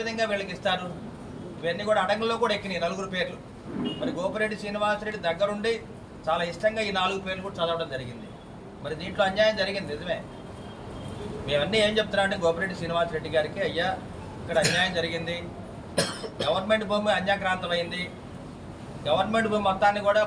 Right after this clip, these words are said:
ప్రైవేట్ వెంచర్లు వేసుకొని మీరు వ్యాపారం చేసుకున్నారు, ఇది మంచి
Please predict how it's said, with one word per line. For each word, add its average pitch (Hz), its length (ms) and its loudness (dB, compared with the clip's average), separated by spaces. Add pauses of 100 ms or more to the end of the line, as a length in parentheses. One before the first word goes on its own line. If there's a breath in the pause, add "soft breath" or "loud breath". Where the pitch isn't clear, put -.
ప్రైవేట్ 202 340 -2
వెంచర్లు 202 340 -2
వేసుకొని 196 320 -2
మీరు 185 180 -2
వ్యాపారం 185 400 4
చేసుకున్నారు, 175 500 -2 (600)
ఇది 160 120 -8 (100)
మంచి 175 160 -2